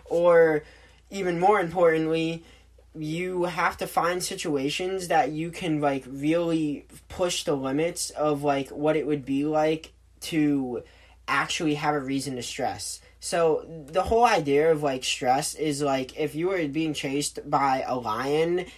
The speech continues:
and you're a gazelle, you're gonna stress. Like, you're gonna be, like,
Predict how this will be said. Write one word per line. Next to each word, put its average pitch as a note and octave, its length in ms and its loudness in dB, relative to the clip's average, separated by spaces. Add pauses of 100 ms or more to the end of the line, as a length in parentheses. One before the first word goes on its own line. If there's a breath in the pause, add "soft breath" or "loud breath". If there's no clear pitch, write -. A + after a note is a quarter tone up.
(100)
and C#3+ 560 0
you're D3 540 2
a C3+ 440 0
gazelle, C#3+ 640 2 (160 loud breath)
you're F#3 140 -2
gonna G3+ 180 2
stress. - 640 -4
Like, C#3 300 2
you're E3+ 140 0
gonna G3+ 180 2
be, E3 140 -4
like, B2 240 -2